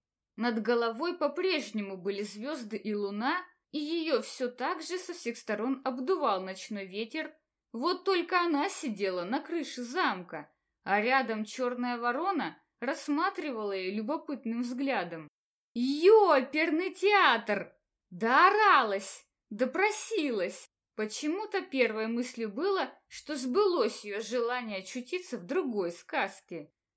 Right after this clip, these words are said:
Но, внимательно осмотревшись, поняла. Ее по-прежнему окружали все те же здания. Вот только сейчас она на них смотрела не снизу вверх,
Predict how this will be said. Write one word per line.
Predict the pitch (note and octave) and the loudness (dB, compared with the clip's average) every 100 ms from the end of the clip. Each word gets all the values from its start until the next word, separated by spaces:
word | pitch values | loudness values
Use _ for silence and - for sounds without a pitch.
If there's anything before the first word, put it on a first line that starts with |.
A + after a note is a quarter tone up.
| _ | _
Но, | E4+ D#4 | -2 0
внимательно | C4+ D4 D#4+ E4+ D#4+ B3+ A3 | 2 2 2 0 -2 -6 -4
осмотревшись, | A3 - B3+ B3+ C#4 D4+ F#4+ - F4+ F4 - - | -4 -4 -4 -4 -6 -4 -6 -6 -8 -8 -14 -8
поняла. | C4+ C4 B3+ F3+ D#3+ D3+ _ _ - | -4 -2 -2 -2 -4 -6 _ _ -16
Ее | E3+ A3 A3+ B3+ | -4 -2 4 2
по-прежнему | B3+ C#4 D#4+ E4+ E4 B3+ G#3 G3+ F#3+ | 4 -2 -2 -2 0 -2 -4 -8 -8
окружали | G3 G3 D4+ D4+ F#4+ D4 A3 | -8 -8 -8 -2 -2 -2 -4
все | - C4 | -8 -10
те | C#4+ | -10
же | C#4+ C#4+ | -10 -10
здания. | B3+ A#3+ A3 F3 E3 D3+ D3 _ _ _ | -6 -2 -2 -2 -6 -14 -18 _ _ _
Вот | A#3 C4 D#4 | -8 -6 -4
только | D#4+ C#4 D#4 | -4 -4 -6
сейчас | D#4 D#4 D4 D#4+ F4 F#4+ | -6 -8 -8 -4 -4 -4
она | D4 A3+ | -4 -4
на | G#3 | -4
них | G3 F#3+ | -8 -12
смотрела | - A#3+ A#3 A#3 G3+ E3+ | -10 -8 -6 -4 -2 -2
не | E3 G3+ | -4 -6
снизу | - G#3 D4 E4 F#4 | -6 -6 -4 0 -2
вверх, | C#4+ D4 F#3+ - - | 0 0 -2 -4 -20